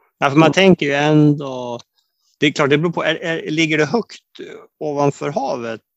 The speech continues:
Speaker 1: Ligger ni på
Speaker 2: Ja, vi
Speaker 1: hög
Speaker 2: lig-,
Speaker 1: höjd?
Speaker 2: li-, ligger på trehundra meter, eh, trehundrafemtio, trehundrafemtio meter
Speaker 1: Ja.
Speaker 2: i, i snitt, tänker jag.
Speaker 1: Mm.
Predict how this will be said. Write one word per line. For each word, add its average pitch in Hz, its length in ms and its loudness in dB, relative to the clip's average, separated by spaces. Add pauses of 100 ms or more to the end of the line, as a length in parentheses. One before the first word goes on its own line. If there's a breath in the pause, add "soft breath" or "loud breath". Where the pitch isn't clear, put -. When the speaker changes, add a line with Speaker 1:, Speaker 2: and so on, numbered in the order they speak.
(580)
Speaker 1:
Ligger 156 200 2
ni 151 80 4
på 156 100 -2
Speaker 2:
Ja, 170 80 8
vi 185 60 8
Speaker 1:
hög 196 80 8
Speaker 2:
lig-, 185 140 8
Speaker 1:
höjd? 185 160 0
Speaker 2:
li-, 208 200 6
ligger 180 260 6
på 190 100 6
trehundra 156 500 4
meter, 143 520 2
eh, 143 260 4
trehundrafemtio, 127 1000 -2 (240)
trehundrafemtio 120 640 -4
meter 120 380 -6
Speaker 1:
Ja. 107 260 -10
Speaker 2:
i, 143 380 6
i 135 60 8
snitt, 135 440 4
tänker 117 300 -2
jag. - 420 -6
Speaker 1:
Mm. 107 220 2